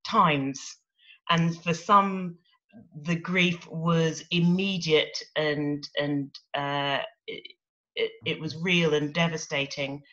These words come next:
And for others, it took a few weeks before that started to, to, to creep in and, and, uh, for us to see the enormity of it.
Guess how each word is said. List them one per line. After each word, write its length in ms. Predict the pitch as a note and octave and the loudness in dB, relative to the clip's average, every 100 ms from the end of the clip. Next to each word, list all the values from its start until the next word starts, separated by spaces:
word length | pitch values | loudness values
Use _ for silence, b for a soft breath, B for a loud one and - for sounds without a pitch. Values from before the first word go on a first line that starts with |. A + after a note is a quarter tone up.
| B B B B D#3+ | B B B B -2
And 220 | D3+ D3+ | -2 0
for 160 | F3+ | 2
others, 320 | F3+ F3+ F3 E3 | 4 4 2 -2
it 160 | - | -4
took 200 | F3 E3 | -4 -4
a 60 | E3 | -6
few 300 | - F3+ E3 | -4 -4 0
weeks 360 | E3 D#3 - - | -2 -2 -8 -4
before 800 | D#3+ D#3+ D#3+ D3+ D3+ D3 D3 - - | -4 -4 0 2 2 2 -2 -4 0
that 200 | D3 - - _ _ _ _ | 0 0 -12 _ _ _ _
started 600 | - - E3 D3 - D3 - | -16 -4 0 0 -2 -4 -4
to, 260 | D#3 C#3 - B B B B B | -2 -2 -4 B B B B B
to, 260 | - D#3+ D3 - - | -6 -4 -4 -8 -18
to 240 | E3+ D#3+ D3 - - | -6 -6 -6 -14 -14
creep 420 | - E3+ D#3 D#3+ | -4 -2 -2 -2
in 300 | D3+ D3 C#3+ | -2 0 0
and, 220 | C#3 C#3+ | -2 -4
and, 420 | C#3+ C#3+ C#3 B2+ - - - _ - | -2 -2 -2 -6 -12 -14 -14 _ -8
uh, 60 | D#2 - - - _ | -8 -8 -20 -20 _
for 120 | E3 | -2
us 160 | D#3 - | -2 -2
to 80 | E3+ | -8
see 200 | D#3 D#3 | -4 -4
the 160 | D3+ D3+ | -2 -2
enormity 460 | D#3+ D#3 D3+ D#3 | 0 -2 -4 -4
of 140 | C#3 | -4
it. 100 | C#3+ | -2